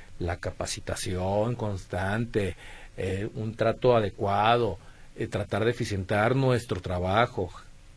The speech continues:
Yo te lo digo, después de veinte años de ejercicio profesional en el Poder Judicial, tenemos horas de entrada, pero no de salida. El servicio público se cierra a las tres de la tarde, sí es cierto,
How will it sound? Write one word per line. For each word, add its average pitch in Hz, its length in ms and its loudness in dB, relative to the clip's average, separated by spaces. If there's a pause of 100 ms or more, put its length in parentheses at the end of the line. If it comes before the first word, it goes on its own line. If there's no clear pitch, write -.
(320)
Yo 147 360 8
te 113 120 4
lo 104 220 4
digo, 127 400 4 (260)
después 110 380 0
de 123 80 6
veinte 113 680 6
años 117 360 4
de 104 60 2
ejercicio 95 440 -2
profesional 98 680 0
en 143 300 6
el 143 140 8
Poder 101 280 2
Judicial, 104 540 0 (460)
tenemos 95 400 -2
horas 127 160 4
de 107 80 0
entrada, 113 440 4
pero 92 200 0
no 98 180 0
de 113 120 2
salida. 98 500 0 (580)
El 90 140 -4
servicio 101 420 0
público 156 360 2
se - 120 -2
cierra 117 300 6
a 98 160 0
las 92 160 -2
tres 113 140 0
de 135 80 4
la 117 100 4
tarde, 135 300 6
sí 117 180 4
es 92 80 2
cierto, 165 440 4